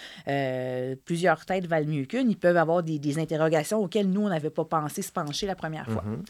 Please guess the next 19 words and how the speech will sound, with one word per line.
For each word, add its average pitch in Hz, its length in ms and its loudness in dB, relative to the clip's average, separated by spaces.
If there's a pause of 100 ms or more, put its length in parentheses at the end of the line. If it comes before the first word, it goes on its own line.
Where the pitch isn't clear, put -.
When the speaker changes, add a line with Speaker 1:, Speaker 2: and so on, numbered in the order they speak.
(540)
Speaker 1:
Donc 165 340 2
là, 202 140 4
ben, 156 180 4
moi, 175 160 4
à 185 40 6
l'époque, 170 360 2
je - 80 -6
travaillais 151 380 0
les 160 120 0
fins 156 160 -4
de 151 60 -4
semaine. 180 400 -4
J'étais 156 180 -2
une 165 120 0
des 160 100 0
dernières 156 420 0
à 147 80 -2
être 143 200 -6
rentrée. 131 380 -6